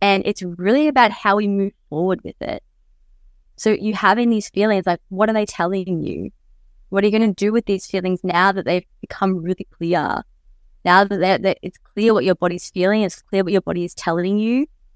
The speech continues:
then what? Then what do you do? And it might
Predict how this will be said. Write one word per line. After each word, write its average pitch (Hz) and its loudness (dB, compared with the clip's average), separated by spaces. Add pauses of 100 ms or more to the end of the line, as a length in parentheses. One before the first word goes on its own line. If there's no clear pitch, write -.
(680)
then 190 2
what? - -8 (160)
Then 214 2
what 180 2
do 160 -10
you 151 -4
do? - -8 (1120)
And 220 4
it 214 0
might 190 0